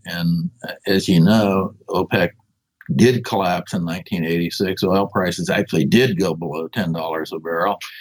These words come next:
All of our ships came in, and, and I thought, "Gee, this is, <laughs> this is easy, <laughs> you know, this is great." And our positions actually, af-,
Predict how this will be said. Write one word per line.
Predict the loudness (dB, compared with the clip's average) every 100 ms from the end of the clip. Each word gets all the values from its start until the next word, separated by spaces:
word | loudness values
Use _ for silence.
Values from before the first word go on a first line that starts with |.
| -20 _ -6
All | 0 2 2
of |
our | 2 -2
ships | 0 0 0 -4
came | -4 0 2 4
in, | 4 4 4 2 0 _ _ -18 -6
and, | -2 -2 -2
and | 0
I | 2 2
thought, | 2 0 0
"Gee, | 2 2
this | 4 2 0
is, | -2 -6 -14 -12
<laughs> | -10 0
this | 2 4
is | 4
easy, | 6 8 6 0
<laughs> | 0
you | 0
know, | 0 -4 -4 -8 -10 -16 -4
this | 0 2
is | 0 0
great." | 0 2 0 -2 _ -20 -20 -8
And | -2
our | 0
positions | 0 0 4 2 2 -2 -4 -4
actually, | -2 -2 -2 -6 -6 -6 -6
af-, | -2 -2